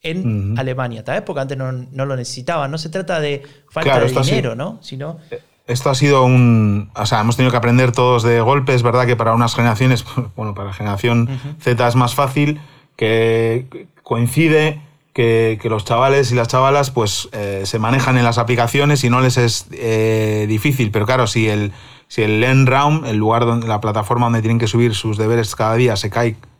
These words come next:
Speaker 2: eh, cinco ve-, cinco veces al día, pues lo tienen complicado, ¿no? Pero bueno, en
Speaker 1: Claro.
Speaker 2: fin. Eh, yo te digo una cosa, eh, que leí además al chico este que hablábamos antes, el activista este
Speaker 1: Ujú.
Speaker 2: juvenil.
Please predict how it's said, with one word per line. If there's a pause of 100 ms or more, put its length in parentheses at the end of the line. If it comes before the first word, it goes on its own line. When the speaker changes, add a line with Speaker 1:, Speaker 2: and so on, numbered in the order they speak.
Speaker 2:
eh, (160)
cinco
ve-, (100)
cinco
veces
al
día,
pues
lo
tienen
complicado,
¿no?
Pero
bueno,
en
Speaker 1:
Claro.
Speaker 2:
fin. (520)
Eh,
yo
te
digo
una
cosa,
eh,
que
leí
además
al
chico
este
que
hablábamos
antes,
el
activista
este
Speaker 1:
Ujú.
Speaker 2:
juvenil.